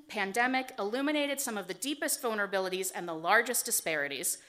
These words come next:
but we also saw the implementation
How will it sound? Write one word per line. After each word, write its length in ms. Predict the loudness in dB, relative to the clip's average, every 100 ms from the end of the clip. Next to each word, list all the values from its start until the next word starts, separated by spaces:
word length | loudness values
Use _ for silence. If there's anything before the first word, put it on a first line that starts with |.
| -20 -20 _
but 120 | 2
we 180 | 2 0 2
also 400 | 4 4 2 0
saw 200 | 0 0
the 140 | -2
implementation 800 | -4 -4 -4 -4 -4 -2 -4